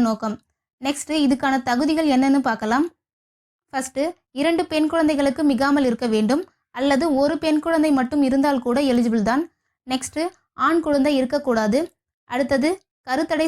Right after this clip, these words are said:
செய்திருக்க வேண்டும். நெக்ஸ்ட் குடும்ப ஆண்டு வருமானம் எழுபத்தி ரெண்டாயிரத்துக்குள் இருக்க வேண்டும். இந்த எலிஜிபிலிட்டிஸ் எல்லாம் உங்களுக்கு இருந்தால் நீங்க இந்த ஸ்கீமுக்கு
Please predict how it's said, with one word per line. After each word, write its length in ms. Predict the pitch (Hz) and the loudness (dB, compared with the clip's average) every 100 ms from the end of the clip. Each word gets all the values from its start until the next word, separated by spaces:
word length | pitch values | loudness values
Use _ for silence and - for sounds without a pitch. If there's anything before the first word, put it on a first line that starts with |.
| 320 | 0
செய்திருக்க 400 | 269 277 277 262 220 | 0 0 0 0 0
வேண்டும். 300 | 214 240 370 - _ _ _ 262 | 0 0 -2 -6 _ _ _ -8
நெக்ஸ்ட் 280 | 254 - 320 370 - | -8 -6 -6 -6 -8
குடும்ப 240 | 294 339 349 320 | -4 0 2 2
ஆண்டு 160 | 277 277 269 | 2 2 0
வருமானம் 440 | 240 233 214 247 339 _ _ 247 | 2 2 2 0 -4 _ _ -2
எழுபத்தி 280 | 311 339 339 | 0 0 0
ரெண்டாயிரத்துக்குள் 640 | 302 269 269 262 254 302 277 | 2 2 0 -2 -4 0 0
இருக்க 200 | 233 262 226 | 0 0 0
வேண்டும். 300 | 214 226 208 - _ _ _ - | 2 2 0 -4 _ _ _ -2
இந்த 120 | 285 294 277 | 0 2 2
எலிஜிபிலிட்டிஸ் 520 | 311 339 302 302 247 | 0 0 0 0 0
எல்லாம் 240 | 220 240 330 - _ _ 262 | 2 2 -2 -6 _ _ -2
உங்களுக்கு 300 | 285 285 277 | 0 0 0
இருந்தால் 380 | 262 285 233 247 269 262 | 2 2 2 0 0 2
நீங்க 200 | 285 311 294 | 2 2 0
இந்த 120 | 262 | 0
ஸ்கீமுக்கு 420 | 254 302 285 247 | -2 0 0 0